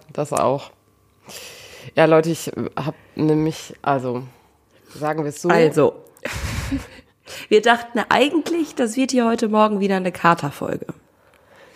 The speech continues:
Speaker 1: Ja.
Speaker 2: Eigentlich.
Speaker 1: Einen Kater habe ich nicht.
Speaker 2: Naja, das ist doch auch schon mal was.
Speaker 1: <laughs> Ja, man muss ja auch die guten Sachen benennen können.
Speaker 2: Richtig, richtig. Was ist denn gestern Abend passiert, Eva?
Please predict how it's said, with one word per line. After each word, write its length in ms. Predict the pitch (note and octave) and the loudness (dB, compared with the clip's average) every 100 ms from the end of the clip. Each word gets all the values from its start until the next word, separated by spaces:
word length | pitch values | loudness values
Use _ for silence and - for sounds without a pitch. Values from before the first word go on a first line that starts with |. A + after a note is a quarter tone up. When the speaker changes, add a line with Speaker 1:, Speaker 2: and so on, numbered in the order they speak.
| - - - _ - - | -20 -20 -20 _ -12 -4
Speaker 1:
Ja. 240 | D3 B2+ - | -2 0 4
Speaker 2:
Eigentlich. 600 | D3 D#3 - - - - - - - _ _ - | 4 4 -2 -8 -10 -16 -20 -20 -20 _ _ -14
Speaker 1:
Einen 80 | |
Kater 380 | - D3+ F#3 A#3+ | -8 -6 -4 -2
habe 140 | G3 F3+ | 0 -2
ich 140 | - | 2
nicht. 380 | E3+ C#3 - - _ - - - - _ _ - | 2 2 -2 -18 _ -20 -20 -20 -20 _ _ -6
Speaker 2:
Naja, 260 | F#3+ G3 - - | -2 -2 -4 0
das 160 | - D#4+ | 2 2
ist 80 | F4 | -2
doch 180 | - - | -2 2
auch 160 | C#4 | 2
schon 220 | G#3+ - C#3+ | 2 -4 -6
mal 160 | - | -6
was. 260 | - - - C4 | -10 -12 -4 -2
Speaker 1:
<laughs> 20 | - - - | -2 -4 -4
Ja, 140 | E4+ D4+ | -2 0
man 100 | B3+ | 2
muss 200 | G#3+ B3 | 2 2
ja 180 | D#4 B3+ | 4 4
auch 40 | |
die 160 | B3+ A#3 | 2 -4
guten 420 | A3 D4 - F#3 | -4 -4 -6 0
Sachen 320 | F#3 F#3+ F#3 | 0 2 0
benennen 440 | F3+ F3+ F3+ F3 F#3 | 0 2 2 0 0
können. 480 | A#3 G3 G#3+ A#3 A3+ - | 0 2 0 -4 -10 -2
Speaker 2:
Richtig, 720 | E4 D4+ F4+ - G#3 D#3+ - - | 0 4 4 4 -2 -4 -8 -4
richtig. 520 | D4 C4 - C#3+ - - F4 - - - - | -2 0 -2 -8 -10 -12 -12 -12 -20 -10 -4
Was 180 | - C#4 | -2 2
ist 160 | D#4+ E4 | 2 2
denn 160 | E4 | 2
gestern 360 | C#4+ D4 D4 C#4+ | 4 2 2 2
Abend 300 | C4+ C4 C4+ | 4 4 2
passiert, 460 | B3+ B3 - C#4+ - | -6 -4 2 2 2
Eva? 400 | F#3 D#3 D3+ | 0 0 -6